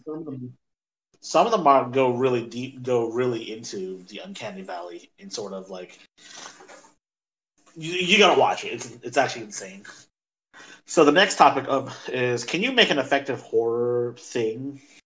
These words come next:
without the overuse of gore? Does gore cheapen the experience? And what are your thoughts on gore in general?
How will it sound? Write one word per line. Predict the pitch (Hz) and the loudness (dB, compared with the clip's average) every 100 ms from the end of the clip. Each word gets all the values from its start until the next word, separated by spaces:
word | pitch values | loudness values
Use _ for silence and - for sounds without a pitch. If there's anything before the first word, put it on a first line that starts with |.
| _ _ _ | _ _ _
without | 120 131 117 - - | 0 2 2 0 -14
the | 117 117 | -8 -4
overuse | 120 117 113 113 104 | -2 -2 -6 -8 -10
of | 95 | -12
gore? | 101 90 87 131 147 - _ _ _ _ _ _ - | -10 -8 -4 -6 -6 -18 _ _ _ _ _ _ 2
Does | 135 123 | 2 2
gore | 123 160 | 4 6
cheapen | 170 - 151 151 | 6 2 0 0
the | 131 | 0
experience? | 120 - - 185 110 95 - - - | -2 -2 0 0 0 -4 -10 -12 -14
And | 123 123 123 | -10 -8 -2
what | 147 | 0
are | 180 | 2
your | |
thoughts | 135 139 160 | 2 2 2
on | 117 101 | -4 -6
gore | 98 101 73 | -4 -4 -4
in | - - | -12 -16
general? | 92 73 50 71 | -16 -14 -18 -20